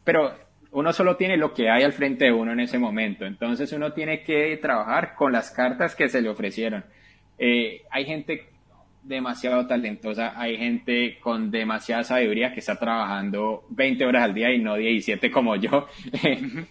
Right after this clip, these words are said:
Speaker 1: Y realmente le está poniendo mucho esfuerzo a eso. Entonces, toca ponerle mucho trabajo y aprovechar el día a día es lo que recomiendo y estar abierto a, a cualquier oportunidad que se le presente a uno.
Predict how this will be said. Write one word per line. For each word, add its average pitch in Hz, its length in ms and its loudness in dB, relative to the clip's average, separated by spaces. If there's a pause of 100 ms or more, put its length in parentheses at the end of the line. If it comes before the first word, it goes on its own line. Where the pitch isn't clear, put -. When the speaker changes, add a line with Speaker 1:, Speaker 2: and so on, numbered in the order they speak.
(380)
Speaker 1:
Y 139 240 2
realmente 143 500 0
le 160 80 2
está 131 320 2
poniendo 135 400 -2
mucho 135 280 -4
esfuerzo 127 380 0
a 127 120 6
eso. 110 160 0
Entonces, 101 640 -6
toca 123 240 0
ponerle 131 240 0
mucho 156 220 -2
trabajo 120 280 0
y 151 60 0
aprovechar 117 540 -2
el 127 100 2
día 123 200 2
a 104 40 -2
día 107 280 0
es 110 60 -4
lo 120 140 -4
que 123 100 0
recomiendo 117 540 -4
y 131 60 2
estar 110 220 -2
abierto 117 580 2
a, 104 340 -2
a 95 100 -12
cualquier 101 280 -6
oportunidad 98 520 -6
que 98 140 -8
se 104 80 -8
le 98 80 -6
presente 95 480 -12
a 92 60 -8
uno. 95 180 -14